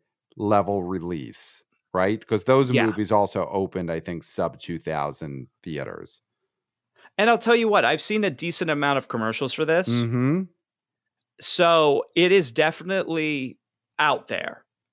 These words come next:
Speaker 2: Now, I don't think I'm the main demo for this.
Speaker 1: Okay.
Speaker 2: Right?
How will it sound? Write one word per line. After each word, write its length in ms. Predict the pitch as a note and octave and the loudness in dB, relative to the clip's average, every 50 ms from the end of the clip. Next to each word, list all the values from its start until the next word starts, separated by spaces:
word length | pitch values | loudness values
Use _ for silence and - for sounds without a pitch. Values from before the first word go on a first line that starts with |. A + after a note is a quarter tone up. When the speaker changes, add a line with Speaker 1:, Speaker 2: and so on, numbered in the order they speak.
| _ _ _ _ _ - | _ _ _ _ _ -4
Speaker 2:
Now, 140 | C#3+ D3 - | -4 -2 2
I 180 | D#3 F3 G3 | 2 2 2
don't 200 | G#3+ A#3+ A#3 G3 | 2 2 0 0
think 160 | - G3 F#3 F#3+ | -2 -2 0 2
I'm 200 | F#3 F#3 F#3 D#3+ | 2 2 0 -2
the 360 | C#3 D#3 E3+ D#3 D3 C3+ - - - | 0 2 2 2 2 0 -6 -14 -12
main 380 | - C#3+ C#3 D3 D3+ D#3 D3+ | -10 -6 -4 -2 -2 -2 -2
demo 300 | B2+ C3+ B2 A#2 A2+ A2 | 0 0 0 0 0 -2
for 160 | G2 - A2+ G2+ | -4 -6 -6 -6
this. 480 | F#2+ F2+ G2 C#3+ - - - - - _ _ - | -4 -6 -6 -6 -8 -10 -12 -12 -14 _ _ 0
Speaker 1:
Okay. 440 | G2+ A2+ - C3 A#2 A#2+ C#3 C3 - _ _ _ _ - | 0 2 2 4 2 2 2 -2 -8 _ _ _ _ -4
Speaker 2:
Right? 360 | C3+ C3 A#2+ B2+ D3 D3+ - | -2 0 0 0 0 -2 -6